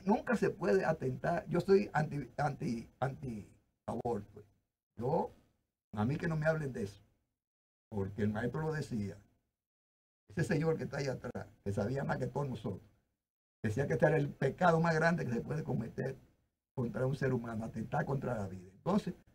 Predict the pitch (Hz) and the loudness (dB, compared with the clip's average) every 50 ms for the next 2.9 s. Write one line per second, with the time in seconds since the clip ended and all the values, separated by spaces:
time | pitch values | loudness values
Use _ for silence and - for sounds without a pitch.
0 | _ _ - - - - 123 143 160 165 156 143 143 147 147 - - - - - | _ _ -4 -2 0 0 0 0 0 0 0 0 0 0 0 -2 -2 -2 -6 -6
1 | - - - - - - _ _ _ _ _ _ _ _ _ _ _ _ _ _ | -8 -10 -12 -16 -18 -20 _ _ _ _ _ _ _ _ _ _ _ _ _ _
2 | _ _ _ _ _ _ - - - - - - - - - - - | _ _ _ _ _ _ -20 -8 -2 2 2 2 2 2 0 -4 -6